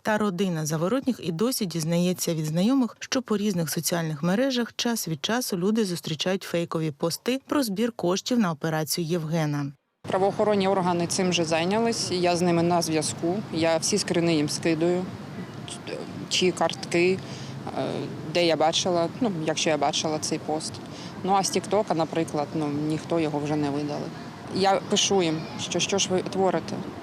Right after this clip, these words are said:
Speaker 2: Вас же шукають". Е, на що тут же аккаунт видалено. Я на них ніяк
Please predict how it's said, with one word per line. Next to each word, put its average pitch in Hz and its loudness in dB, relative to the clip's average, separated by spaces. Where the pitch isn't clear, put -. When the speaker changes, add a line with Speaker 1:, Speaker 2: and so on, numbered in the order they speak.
Speaker 2:
Вас 175 2
же 170 0
шукають". 165 0
Е, 180 -2
на 180 2
що 180 0
тут 190 0
же 160 0
аккаунт 170 0
видалено. 151 -2
Я 214 2
на 208 2
них 185 0
ніяк 151 2